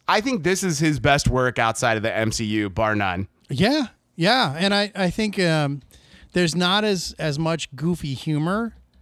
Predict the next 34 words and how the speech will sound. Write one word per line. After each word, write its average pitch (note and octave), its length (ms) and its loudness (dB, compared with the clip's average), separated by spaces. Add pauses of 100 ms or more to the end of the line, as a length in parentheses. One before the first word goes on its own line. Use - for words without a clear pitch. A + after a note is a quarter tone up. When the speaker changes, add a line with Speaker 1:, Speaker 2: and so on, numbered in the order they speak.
(340)
Speaker 2:
as D3+ 260 0
there E3+ 180 0
is F3 260 0
in F3 80 -4
some F3+ 180 -4
of E3+ 60 -4
the E3+ 100 -2
other E3+ 140 -2
stuff. F#3+ 500 -4 (440)
Um, B2+ 460 -6 (340)
I, D#3 140 -4
it's E3+ 280 -6
nice F3+ 280 2
to E3+ 120 -2
see E3 240 -2
him D3 240 0
play C#3 380 0
an B2 100 0
actual, A#2+ 880 -4
like, A#2+ 240 -8
serious A#2 540 -4
role. - 360 -12 (1200)
Speaker 1:
Yeah, F#3+ 280 4
I F#3 80 2
feel A#3+ 200 0
like A3+ 280 2
they, E3+ 240 4
uh, C3 260 4
they C#3+ 140 2
discovered E3+ 480 0
he D#3+ 160 0
could D3+ 140 -2
do C#3+ 160 0
comedy, C3+ 600 0